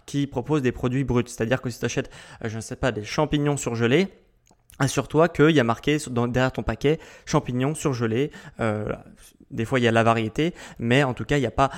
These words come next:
champignons plus dextrose, c'est, ça, enfin, saccharose, et cetera. Enfin, tous ces produits additifs qu'ils rajoutent ou des conservateurs. Voilà, assure-toi que c'est complètement des, des aliments bruts et sans produits ajoutés. Voilà.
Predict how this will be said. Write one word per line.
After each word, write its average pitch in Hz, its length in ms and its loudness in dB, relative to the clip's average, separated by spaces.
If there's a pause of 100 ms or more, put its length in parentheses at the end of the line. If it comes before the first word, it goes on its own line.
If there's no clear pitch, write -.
(120)
champignons 135 540 -2
plus 143 280 -2
dextrose, 131 720 0
c'est, 120 240 -8
ça, 123 240 -6
enfin, 117 220 -8
saccharose, 131 480 0
et 127 80 -4
cetera. 123 400 2
Enfin, 120 320 -4
tous 147 120 -2
ces 139 140 -2
produits 135 460 -4 (380)
additifs 135 440 -4
qu'ils - 160 -6
rajoutent 117 400 -2 (220)
ou 135 100 -2
des 131 80 4
conservateurs. 131 640 0 (200)
Voilà, 117 140 -2
assure-toi 123 420 -2
que - 60 -10
c'est 127 160 -6
complètement 143 420 -2
des, 117 220 -2
des 117 300 -4
aliments 127 340 0
bruts 135 420 2 (260)
et 139 220 4
sans 151 320 0
produits 131 440 -6 (120)
ajoutés. 123 420 0 (440)
Voilà. 127 280 0